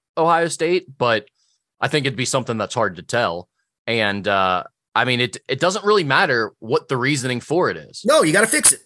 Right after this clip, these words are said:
Speaker 2: Whatever
Speaker 1: <laughs> You
Speaker 2: it is, you
Speaker 1: just
Speaker 2: gotta
Speaker 1: gotta
Speaker 2: fix
Speaker 1: get,
Speaker 2: it.
Speaker 1: get it right.
Speaker 2: Yeah, right.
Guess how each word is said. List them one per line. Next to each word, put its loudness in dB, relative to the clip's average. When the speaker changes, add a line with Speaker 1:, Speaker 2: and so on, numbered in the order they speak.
Speaker 2:
Whatever 2
Speaker 1:
<laughs> 6
You -
Speaker 2:
it 2
is, 4
you 4
Speaker 1:
just 2
Speaker 2:
gotta 2
Speaker 1:
gotta 4
Speaker 2:
fix -4
Speaker 1:
get, -6
Speaker 2:
it. -20
Speaker 1:
get -2
it 2
right. -2
Speaker 2:
Yeah, 0
right. -4